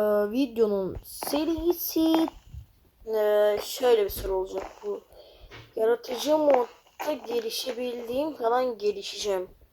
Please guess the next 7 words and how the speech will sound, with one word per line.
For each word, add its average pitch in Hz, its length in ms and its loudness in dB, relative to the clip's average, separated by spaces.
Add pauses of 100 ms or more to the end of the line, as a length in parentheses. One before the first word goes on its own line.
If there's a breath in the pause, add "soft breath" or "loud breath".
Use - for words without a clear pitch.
(1200)
Bilmiyorum. 190 560 -4
Öyle 226 240 6
bir 220 60 0
şey 220 260 4
koyacağım 202 420 -6
sanırım. - 380 4 (1700)
Ee, 196 380 0